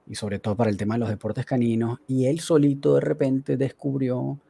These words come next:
que, bueno, que había una amiga que con solo premios lo hacía, su perro se veía motivado, se veía más alegre, se veía más contento, eh, y él decía, "Bueno, pero yo quiero hacer esto, ¿cómo hace esta tipa?". Y se entendió que había todo un universo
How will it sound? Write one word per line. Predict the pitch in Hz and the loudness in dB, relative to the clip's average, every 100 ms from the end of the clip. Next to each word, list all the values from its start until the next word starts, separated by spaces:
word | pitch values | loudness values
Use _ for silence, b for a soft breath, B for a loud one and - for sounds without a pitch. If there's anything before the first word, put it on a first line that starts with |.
| b b b - | b b b -8
que, | 101 | -2
bueno, | 117 156 | 0 0
que | 104 | -2
había | 98 95 101 131 | -4 -4 -4 -4
una | 127 110 117 123 - | -4 -4 -6 -8 -10
amiga | 107 104 101 135 | -8 -6 -4 -4
que | 131 110 117 - _ _ _ - | -2 -2 -2 -6 _ _ _ -6
con | - 113 | -2 0
solo | 135 143 | 4 4
premios | 156 131 143 131 | 4 2 2 0
lo | 117 | -2
hacía, | 104 - 123 135 139 B B | -4 -4 -2 -2 -2 B B
su | 147 | 0
perro | 135 120 | 2 0
se | - | 0
veía | 117 117 | 0 2
motivado, | 120 117 113 113 117 117 | 0 0 0 0 0 0
se | 120 | 0
veía | 110 110 | 0 0
más | 110 113 | -2 -2
alegre, | 117 123 113 | -2 -2 -6
se | 110 | -4
veía | 110 | -4
más | 110 | -4
contento, | - 110 120 117 107 117 - B B - | -4 -2 -2 -2 -2 -4 -6 B B -6
eh, | 110 104 | -4 -2
y | 113 | -4
él | 110 | -6
decía, | 117 131 | -4 -2
"Bueno, | 131 151 | 2 0
pero | 117 | 0
yo | 107 107 | -2 0
quiero | 135 | -2
hacer | - 143 | 2 0
esto, | 147 120 | 0 -2
¿cómo | 110 123 | 0 -2
hace | - | -2
esta | 135 147 | -4 -2
tipa?". | 190 165 | -2 -4
Y | 110 | -2
se | 120 | -2
entendió | 113 113 113 147 147 | -2 -2 2 4 4
que | 156 | 4
había | 127 117 | 4 4
todo | 117 | 2
un | 123 | 4
universo | 135 117 107 - 147 151 | 2 2 -2 -4 -4 -4